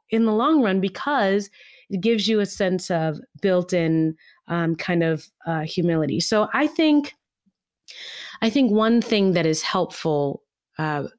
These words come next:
for me, that might be helpful for my male colleagues in ministry, is never forget who you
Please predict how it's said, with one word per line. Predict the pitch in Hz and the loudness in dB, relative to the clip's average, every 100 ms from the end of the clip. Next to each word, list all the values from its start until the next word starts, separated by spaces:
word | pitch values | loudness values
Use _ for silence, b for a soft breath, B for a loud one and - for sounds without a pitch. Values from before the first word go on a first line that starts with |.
| _ | _
for | - 190 160 | -6 0 2
me, | 165 170 151 | 2 2 2
that | 143 - | 0 0
might | 185 185 | 0 0
be | 175 | -2
helpful | 160 190 175 - 160 | -2 -2 -2 -2 -4
for | 160 175 165 156 160 B B B B | -2 -2 0 -2 -4 B B B B
my | 175 170 160 156 156 - _ | 0 0 0 -2 -4 -6 _
male | 170 175 190 196 | 0 2 2 0
colleagues | - 165 156 151 147 143 - - _ - | -2 0 0 2 0 -2 -6 -8 _ -2
in | 175 | 2
ministry, | 165 160 - 160 147 - | 2 2 0 0 -2 -2
is | 170 160 | -2 0
never | 170 180 190 247 | 0 0 2 -2
forget | - 202 165 165 | -2 -4 -2 -2
who | - - 175 | -2 -2 -2
you | 139 147 | 0 -2